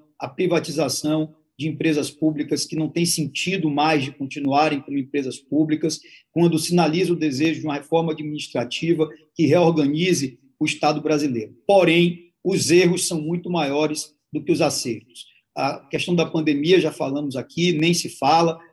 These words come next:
né, todo o problema instalado no Brasil, toda essa crise sanitária que vivemos desde o ano passado. A educação, observe, é, o ministro da Educação brasileiro, hoje,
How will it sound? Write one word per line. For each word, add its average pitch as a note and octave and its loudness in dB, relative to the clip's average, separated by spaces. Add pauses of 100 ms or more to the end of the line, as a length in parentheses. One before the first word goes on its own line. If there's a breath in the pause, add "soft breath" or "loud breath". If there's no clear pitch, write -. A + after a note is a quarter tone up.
(160)
né, C3 -4
todo E3+ 4
o - -6
problema D3+ -2
instalado D3 0
no C#3+ -6
Brasil, C#3 -2 (220)
toda E3 2
essa D#3+ 0
crise E3 0
sanitária D3 0 (220 loud breath)
que D#3+ -4
vivemos D3+ -2 (240)
desde E3 4
o E3+ 4
ano E3 -2
passado. C3+ -2
A - 2
educação, F3 0 (260 soft breath)
observe, D#3 2 (380 loud breath)
é, C#3+ 0 (200)
o - -4
ministro F#3 2
da F#3 6
Educação D#3+ 0
brasileiro, D3 0 (200)
hoje, D#3 4